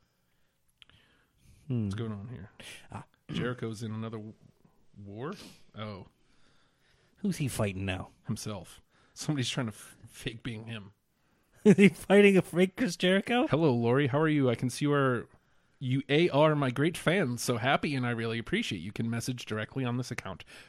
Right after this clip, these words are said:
Speaker 2: 'Cause this account is for my family and friends." And let's see. Da, da, da. Jericho, are you fucking kidding me right now? All right, guys, let the flaming begin. Get 'em.
Speaker 1: All right.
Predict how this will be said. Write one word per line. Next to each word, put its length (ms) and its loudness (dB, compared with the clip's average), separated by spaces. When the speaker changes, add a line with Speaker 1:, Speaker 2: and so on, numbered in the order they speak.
Speaker 2:
'Cause 400 -8
this 220 -6
account 340 -6
is 100 -6
for 160 -8
my 120 -6
family 440 -8
and 180 -8
friends." 920 -6
And 500 -8
let's 180 -20
see. 280 -16
Da, 80 -18
da, 80 -16
da. 300 -4
Jericho, 380 -8
are 140 -4
you 140 -6
fucking 540 -2
kidding 300 2
me 100 2
right 220 0
now? 320 -2
All 80 0
right, 160 -2
guys, 300 -2
let 160 -10
the 60 -14
flaming 340 -2
begin. 400 -8
Get 200 0
'em. 160 -2
Speaker 1:
All 120 2
right. 520 2